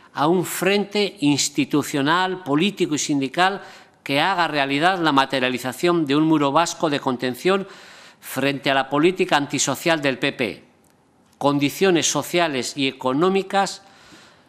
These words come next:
y políticas para caminar hacia la soberanía política y económica que nos pongan a salvo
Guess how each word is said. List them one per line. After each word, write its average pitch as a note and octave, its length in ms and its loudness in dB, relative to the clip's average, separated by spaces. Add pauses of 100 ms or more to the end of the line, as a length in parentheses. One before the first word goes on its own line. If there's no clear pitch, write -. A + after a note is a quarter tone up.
(140)
y C#3+ 160 -2
políticas F#3+ 720 0
para C3 300 0
caminar D#3 400 2
hacia D3 240 -2
la C#3 80 2
soberanía C#3 640 0
política C#3+ 440 0
y C3+ 60 0
económica C#3 580 0
que B2+ 120 -4
nos A#2+ 160 -4
pongan E3 320 2
a B2 80 0
salvo F#3 560 -2